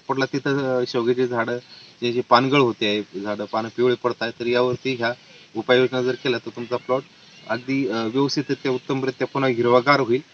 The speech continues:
आणि, अ, त्यापासून चांगलं उत्पादन आपल्याला मिळेल. त्यामुळे, अ, पाऊस जास्त झाला म्हणून घाबरण्याची किंवा झाडं मरून जाणार असं काही करण्याची गरज नाही. आणि ज्या भागामध्ये पाणीच थांबून राहिलं असेल चार दिवस, आठ दिवस जर, अ, एखादा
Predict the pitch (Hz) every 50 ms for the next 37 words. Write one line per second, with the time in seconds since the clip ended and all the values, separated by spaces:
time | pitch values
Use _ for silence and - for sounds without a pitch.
0 | - - - - - _ - - 104 113 120 120 120 123 123 120 120 117 117 117
1 | 117 117 117 - 123 123 - 135 - 131 113 - 135 127 127 120 117 110 - -
2 | 117 113 117 113 104 - - 117 110 110 110 107 107 113 123 - _ - _ _
3 | _ _ - - 120 117 131 139 147 139 - 165 196 220 226 214 - - 123 135
4 | 139 131 143 139 139 - - 139 127 127 123 127 131 127 127 131 131 123 120 120
5 | 117 123 123 127 123 113 - 123 - - 127 120 107 110 113 113 113 117 120 127
6 | 127 127 120 127 123 123 120 120 107 120 - - 131 - 127 123 - - 113 110
7 | 110 110 - 175 - - - - 98 - _ - - - - - - - - -
8 | 113 127 131 127 147 147 139 139 139 131 135 139 147 139 147 - - 143 160 180
9 | 185 - - 147 131 131 127 135 131 131 123 123 - 123 104 - 131 123 120 117
10 | 123 127 120 117 - 117 117 123 120 131 123 120 117 123 120 123 - - - -
11 | - - - - - 107 104 104 107 120 120 - 123 110 113 110 107